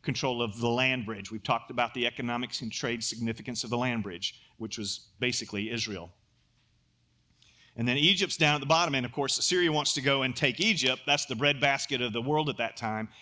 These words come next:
And Egypt knows that, so they're coming north because they don't wanna fight the battle on their own land. They wanna <laughs> fight it somewhere else so they don't have to make, it doesn't make it to them. So Judah's right in this vice grip of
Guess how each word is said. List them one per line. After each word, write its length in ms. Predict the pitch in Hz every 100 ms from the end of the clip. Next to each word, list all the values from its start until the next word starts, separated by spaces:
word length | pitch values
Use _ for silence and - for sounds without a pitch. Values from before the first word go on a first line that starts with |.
| - - -
And 140 | 131
Egypt 280 | 151 180 147
knows 260 | 151 180 165
that, 180 | 151 -
so 140 | 143
they're 160 | 160 208
coming 320 | 185 151 147
north 320 | 185 180 165
because 260 | 147 143 123
they 160 | 156
don't 180 | 180 156
wanna 180 | 151 143
fight 320 | - 143 151
the 80 | 131
battle 320 | 135 139 131
on 120 | 131
their 180 | 123 131
own 200 | 135 131
land. 300 | 135 156 135
They 80 | 135
wanna 180 | 143 123
<laughs> 0 |
fight 220 | 135 123
it 100 | -
somewhere 400 | - 143 131 131
else 160 | 139 -
so 80 | 123
they 80 |
don't 120 | 123 123
have 140 | 120
to 120 | 117 - _
make, 200 | 127 131
it 40 | 135
doesn't 280 | 131 123
make 200 | 117 127
it 100 | 131
to 80 | -
them. 160 | 127 117 - -
So 280 | - 156 156 151 - _ _ -
Judah's 480 | 135 147 120 - -
right 280 | 120 120 123
in 140 | 117
this 440 | 113 110 - - - -
vice 420 | 107 120 117 110 -
grip 320 | 113 110 -
of 340 | 113 104 101